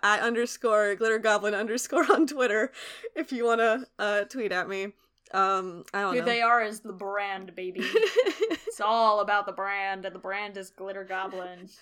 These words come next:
Speaker 1: <laughs> Tweet at me things to say when I forget what to say on the podcast.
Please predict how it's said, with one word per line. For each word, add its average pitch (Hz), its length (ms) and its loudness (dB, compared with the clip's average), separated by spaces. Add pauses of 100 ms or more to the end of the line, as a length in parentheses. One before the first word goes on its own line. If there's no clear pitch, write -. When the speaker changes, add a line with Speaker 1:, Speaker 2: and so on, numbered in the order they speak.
(120)
Speaker 1:
<laughs> - 240 -20
Tweet 247 220 -2
at 226 180 2
me 214 320 -2
things 220 360 -4
to 214 100 -14
say 202 260 -2
when 190 160 -6
I 180 100 -4
forget 196 380 -4
what 180 140 -6
to 208 60 -6
say 185 240 -2
on 175 200 -4
the 170 80 -10
podcast. 170 840 -6